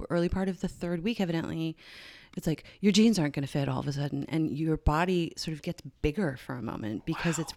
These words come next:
Speaker 1: retaining, it's hanging on to all of those things that it's trying to, you know, sort of, they're like, "Are we under, st-, we're under some weird sort of stress, so we're needing to hang on to, like, these weird
Speaker 2: All the
Speaker 1: calories and
Speaker 2: toxins and all the
Speaker 1: chemicals
Speaker 2: things that
Speaker 1: and
Speaker 2: you're like, yeah."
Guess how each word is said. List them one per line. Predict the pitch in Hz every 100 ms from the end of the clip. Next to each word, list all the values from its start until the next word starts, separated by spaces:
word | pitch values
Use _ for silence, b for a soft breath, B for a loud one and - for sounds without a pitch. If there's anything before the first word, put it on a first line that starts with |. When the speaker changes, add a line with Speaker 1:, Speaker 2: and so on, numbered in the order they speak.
| -
Speaker 1:
retaining, | 170 - - 185 180 165
it's | -
hanging | - 175 175 160 -
on | 165 165 165
to | 156 139
all | 143
of | 143
those | 143 147 -
things | 156 151 98 175 -
that | 175
it's | -
trying | - 165 160
to, | 151 156 B B B B B B _ _ _ _ -
you |
know, | 165 156
sort | 156
of, | 151
they're | 165
like, | 156 -
"Are | 170
we | 170
under, | 175 170 175
st-, | 151 - - - 160
we're | 180 180
under | 180 180
some | 180 170
weird | 160 160 -
sort | 160
of | -
stress, | - 185 156 -
so | 170
we're |
needing | 170 160 165
to | 151
hang | 147 156 151
on | 156 160
to, | -
like, | - -
these | 185 160
weird | -
Speaker 2:
All | 165
the |
Speaker 1:
calories | - 160 - 131
and | 127
Speaker 2:
toxins | - 131 143 - 120 107
and | 107
all | 110
the | 110
Speaker 1:
chemicals | 180 139
Speaker 2:
things | 143 139
that | 113
Speaker 1:
and | 110
Speaker 2:
you're | 110
like, | 104 98
yeah." | 113 110 156 123